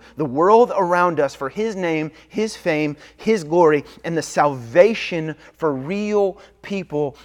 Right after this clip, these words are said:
And I'm concerned we cannot go into this passage taking it lightly, thinking Jesus is just talking about good table manners and move on with our lives. If you think Jesus is talking being nice,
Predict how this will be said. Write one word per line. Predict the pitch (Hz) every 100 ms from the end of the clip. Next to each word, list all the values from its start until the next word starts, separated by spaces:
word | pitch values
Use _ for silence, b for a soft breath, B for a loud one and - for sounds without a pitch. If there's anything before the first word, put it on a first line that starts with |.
| B
And |
I'm | 165 165
concerned | 175 - 233 220 190 175 B
we | 165
cannot | 160 - 208 226 233 208 214 165
go | 156 214 185
into | 165 180
this | 160 165 -
passage | - 208 185 165 147
taking | - 202 208 226
it | 226 233
lightly, | 180 160 160 160 165 B B
thinking | - 208 226 247 240
Jesus | 156 208 180 190 165
is | 151
just | 170 165 -
talking | 202 208 220 196
about | 165 165 151
good | 190 202 190
table | - 220 226 214
manners | 190 165 160 160 156 - B
and | 180
move | 190 185
on | 202 208 196
with | 180
our | 165
lives. | 151 151 143 143 - B
If | 180 175
you | 180
think | - 226 254 180
Jesus | 185 214 190
is | 190 -
talking | - 185 185 196 175
being | 190 175 170
nice, | 185 170 151